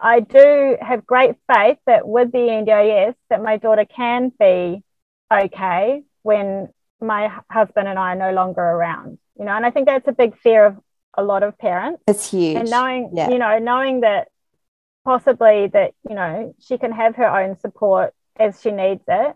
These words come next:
Speaker 1: just means that, you know, I, I can sleep at night, you know, and, and I feel safe that she's gonna have the support that she needs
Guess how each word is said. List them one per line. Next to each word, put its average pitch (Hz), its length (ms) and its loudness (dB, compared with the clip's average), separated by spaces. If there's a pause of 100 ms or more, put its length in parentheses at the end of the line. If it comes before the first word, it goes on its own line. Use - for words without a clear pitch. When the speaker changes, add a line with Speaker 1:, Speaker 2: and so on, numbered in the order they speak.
Speaker 1:
just 262 200 2
means 226 380 0
that, - 200 2 (100)
you 226 80 -10
know, 214 60 -6
I, 196 380 -4 (100)
I 240 120 -4
can 226 220 -8
sleep 247 260 0
at 160 100 -2
night, 170 320 -4
you 196 80 -14
know, 185 80 -8
and, 214 420 -10 (180)
and 170 120 -16
I 196 80 -10
feel 196 360 0
safe 202 240 0 (640)
that 202 220 2 (360)
she's 220 140 -14
gonna 226 200 -4
have 208 260 -6
the 196 160 -4
support 202 420 0
that 165 140 -4
she 208 140 -6
needs 196 500 -4